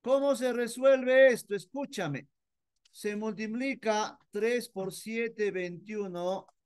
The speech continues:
Y le aumento los dos ceros. Y esto tengo que dividir entre cuatro. ¿Ya? A ver, para avanzar, como todavía no hemos hecho divisiones con ustedes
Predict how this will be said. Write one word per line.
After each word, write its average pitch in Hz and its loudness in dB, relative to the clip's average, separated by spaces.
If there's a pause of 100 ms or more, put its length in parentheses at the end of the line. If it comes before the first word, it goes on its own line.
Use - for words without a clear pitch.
(440)
Y 165 -4
le 160 -4
aumento 185 -8
los 175 -4
dos 185 -6
ceros. - -4 (880)
Y 175 -2
esto 220 -4
tengo 220 -6
que 190 -4
dividir 180 -4
entre 220 0 (1120)
cuatro. 180 -2 (520)
¿Ya? 196 -2 (960)
A 185 -2
ver, 202 0 (680)
para 180 -8
avanzar, 180 -6 (520)
como 185 -12
todavía 196 -6
no 220 -8
hemos 214 -8
hecho 208 -8
divisiones 170 -10
con 202 -10
ustedes 196 -8